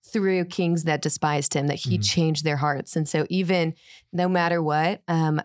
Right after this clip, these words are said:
Speaker 1: I do get to have peace because I know who ultimately is in
Speaker 2: Yeah.
Speaker 1: charge. And, um, prayer is a powerful way for me to be a part of that.
Speaker 2: It's so easy to, to be critical and spend time on social media, pushing our, you know, own opinion, but prayer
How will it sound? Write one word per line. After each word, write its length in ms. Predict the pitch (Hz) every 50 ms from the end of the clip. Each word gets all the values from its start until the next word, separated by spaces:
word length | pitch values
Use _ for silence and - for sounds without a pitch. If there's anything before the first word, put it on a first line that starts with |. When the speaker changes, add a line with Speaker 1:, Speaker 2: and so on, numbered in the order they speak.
| -
Speaker 1:
I 120 | 160 160 160
do 200 | 147 156 156 151
get 140 | 165 170
to 80 | - 156
have 180 | 147 151 143 -
peace 220 | - 151 147 143
because 240 | - 156 143 156 143
I 80 | 151 147
know 240 | 147 147 143 143 147
who 180 | 139 165 151 -
ultimately 440 | 147 143 - - 151 147 - 147 147
is 100 | 139 139
in 80 | 143
Speaker 2:
Yeah. 40 | 139
Speaker 1:
charge. 340 | 135 123 147 143 143 147 143
And, 160 | 151 143 143 139 - - - - _ -
um, 320 | 165 165 160 156 151 143
prayer 680 | - - - - - 185 180 170 165 160 151 151 147 -
is 140 | - 165 147
a 60 | 156
powerful 440 | 147 - 147 147 143 143 - 156 147
way 240 | 143 143 143 143 139
for 140 | 143 - 170 156
me 200 | 156 151 147 143
to 100 | - 156
be 120 | 151 143
a 40 | 143
part 180 | 139 143 151 -
of 60 | -
that. 220 | - - - - - _
Speaker 2:
It's 140 | - 120 -
so 300 | - - - 131 123 123
easy 360 | 123 123 120 117 117 117 117 110
to, 340 | 107 113 110 107 104 101 101 - _ _ _
to 80 | - 120
be 120 | 110 123
critical 520 | 117 - - 131 120 113 - 123 117 110 110
and 80 | 107 107
spend 200 | - - 120 110
time 200 | - 113 113 110
on 60 | 110
social 360 | 104 - 113 110 101 - 113 104
media, 560 | 104 104 101 104 104 101 101 104 101 101 101 - - - - - _ _ _ -
pushing 320 | - 123 113 - 120 113
our, 320 | 110 110 107 104 104 101 101
you 100 | - 117 107
know, 200 | 101 101 101 95
own 160 | 110 113 117
opinion, 540 | 110 101 - - 110 107 110 110 110 110 113
but 280 | 104 104 95 95 - _
prayer 540 | - - - 120 120 120 123 131 131 143 151